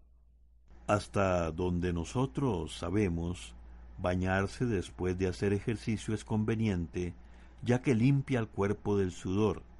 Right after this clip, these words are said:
Cuando esto se hace por la noche, el baño ayuda también a sentirse más tranquilo y prepararse para dormir.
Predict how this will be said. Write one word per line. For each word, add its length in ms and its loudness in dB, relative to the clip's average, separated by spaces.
Cuando 320 4
esto 300 2
se 180 -2
hace 300 0
por 200 -6
la 140 -4
noche, 480 -2
el 140 2
baño 360 2
ayuda 440 0
también 440 0
a 80 -2
sentirse 600 -4
más 260 -2
tranquilo 720 -2
y 120 -2
prepararse 760 0
para 240 0
dormir. 560 -2